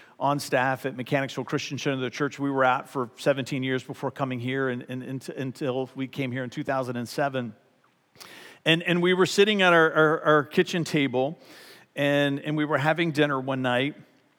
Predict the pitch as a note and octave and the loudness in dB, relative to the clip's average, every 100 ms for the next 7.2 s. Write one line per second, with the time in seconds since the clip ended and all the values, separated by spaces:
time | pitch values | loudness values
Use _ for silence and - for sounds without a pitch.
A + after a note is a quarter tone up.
0 | _ _ - - C3+ D3 F3 F3 - D3 | _ _ -14 -8 -2 0 2 2 2 2
1 | C#3 C3+ D3 C#3+ C#3+ C3+ C3 C#3 - D3+ | 4 2 0 -2 -2 -2 -2 -4 -2 -2
2 | D3+ B2+ B2+ A#2 C3 C3+ C#3 D3 C3+ B2+ | 0 2 0 0 0 0 0 -2 -2 -6
3 | - B2 C3 D3 C#3 A#2+ G#2 F2+ - - | -6 -6 -2 -2 -2 -4 -4 -8 -18 -20
4 | _ _ _ _ _ _ _ _ _ _ | _ _ _ _ _ _ _ _ _ _
5 | - - - - - E3+ G3 F3+ F#3 F#3 | -20 -20 -20 -2 2 2 4 0 2 2
6 | E3+ F3 E3+ D#3+ E3 G#3 - G#3 F3 D3+ | 4 4 4 4 4 2 2 2 4 4
7 | D3+ C#3+ | 4 4